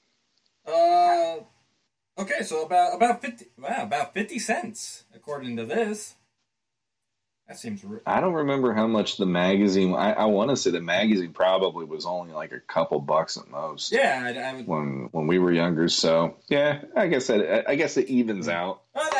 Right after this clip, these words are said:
Speaker 1: and I do feel
Speaker 2: Depending how many pages
Speaker 1: I was
Speaker 2: it
Speaker 1: gonna say,
Speaker 2: is.
Speaker 1: I think these are a bit shorter than
Speaker 2: Mm-hmm.
Speaker 1: I mean, there's three stories, a puzzle, and a, and a reader mail page, but,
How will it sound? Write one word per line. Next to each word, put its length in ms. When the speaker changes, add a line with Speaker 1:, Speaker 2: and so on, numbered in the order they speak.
Speaker 1:
and 80
I 40
do 200
feel 300
Speaker 2:
Depending 340
how 100
many 140
pages 380
Speaker 1:
I 60
was 60
Speaker 2:
it 20
Speaker 1:
gonna 140
say, 140
Speaker 2:
is. 60
Speaker 1:
I 40
think 200
these 240
are 340
a 60
bit 220
shorter 580
than 720
Speaker 2:
Mm-hmm. 400
Speaker 1:
I 60
mean, 140
there's 220
three 340
stories, 640
a 80
puzzle, 580
and 80
a, 320
and 80
a 60
reader 340
mail 300
page, 560
but, 460